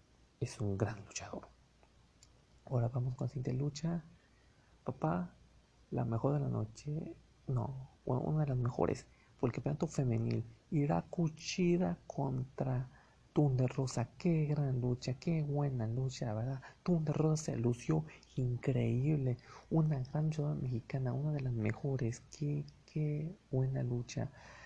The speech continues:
Ganó Hiraku Shida al final, ya que otros de, de la, es de la N W A, es campeona femenil de la N W A, creo que también tiene un título en Japón, creo que también tiene el título de las Américas,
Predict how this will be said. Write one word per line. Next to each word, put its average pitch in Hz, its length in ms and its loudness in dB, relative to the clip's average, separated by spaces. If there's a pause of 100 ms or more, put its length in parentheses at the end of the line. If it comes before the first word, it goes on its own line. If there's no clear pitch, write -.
(220)
Ganó 147 460 0 (300)
Hiraku 131 400 0
Shida 139 280 -2
al 123 100 0
final, 135 360 -2
ya 135 140 -2
que 110 440 0 (220)
otros - 340 -8 (120)
de, 123 260 -4
de 113 220 2
la, 110 200 0
es 113 220 0
de 127 80 2
la 110 120 2
N 110 160 2
W 104 280 2
A, 127 300 -2
es 160 100 -4
campeona 127 320 0
femenil 120 260 -2
de 120 80 0
la 113 100 0
N 110 220 -2
W 117 240 -2
A, 139 80 -2 (220)
creo 151 160 2
que 156 60 -12
también 135 200 0
tiene 135 140 0
un 127 60 -16
título 127 220 -2
en 117 80 -2
Japón, 170 580 -4 (580)
creo - 200 -20
que 185 80 6
también 165 300 4
tiene 185 560 2
el 123 120 0
título 170 380 4
de 123 200 6 (720)
las - 320 -4
Américas, 127 800 -2